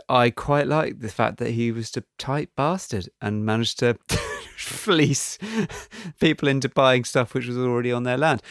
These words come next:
Yeah, newts seem to be his kind of gateway drug on the natural world. Uh, lots of stuff about him and newts.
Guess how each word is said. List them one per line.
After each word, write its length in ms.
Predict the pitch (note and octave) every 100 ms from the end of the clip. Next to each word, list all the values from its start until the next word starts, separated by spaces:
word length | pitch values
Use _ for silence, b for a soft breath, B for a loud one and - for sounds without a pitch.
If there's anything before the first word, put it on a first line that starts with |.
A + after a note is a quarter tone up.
| B
Yeah, 140 | C4+
newts 280 | A#3+ C#4 A#3
seem 200 | - G3+
to 80 | E3
be 180 | F3+ F#3
his 140 | E3+
kind 180 | - E3
of 80 | C#3+
gateway 360 | E3 - D#3 D3
drug 320 | E3 A2 - _
on 180 | G2 F#2+
the 100 | F2
natural 360 | F2+ F#2 - F2
world. 280 | E2 F#2+ b b b -
Uh, 320 | G#2+ G2 G2+
lots 260 | B2 C#3+ C3+
of 60 | A2
stuff 200 | G2+ -
about 200 | G2 G2
him 180 | F#2
and 100 | F2+ G#2+
newts. 440 | D3+ D3+ -